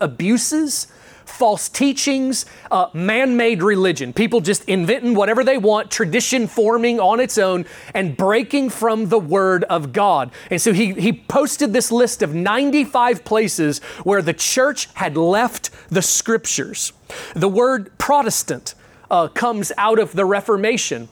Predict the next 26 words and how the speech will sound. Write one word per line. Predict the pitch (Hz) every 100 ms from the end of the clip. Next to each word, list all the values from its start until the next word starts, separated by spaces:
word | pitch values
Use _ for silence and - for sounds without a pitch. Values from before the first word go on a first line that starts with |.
| - - -
Uh, | - 165
Protestants | - - 233 269 254 - 214 175
were | 175 226
those | 202 220 214 -
who | 247 247
were | 190 214
protesting, | - - 294 302 - 202 160 - - 147 110 - - _
Protestant, | - 269 - - 165 - 170 143 - - - -
protesting | - 294 330 220 170 - 202 190
the | 160 208
abuses, | 190 139 208 277 - 311 320
the | 180 185
false | 226 175 -
teachings, | - 269 262 269 262 226
and | - 208
the | 196
corruptions | - 220 269 - - 139 139 - - - - - -
that | 156 202
had | 202 247
come | - 196 165 165 160 - -
to | 185
Jesus's | 143 190 160 160 170 151 131 - -
church. | - 165 120 - - - - _ _ _ _ _ - -
The | 202
Reformation | 202 247 247 220 226 - 233 208
began | 185 208 160 190 185 254 262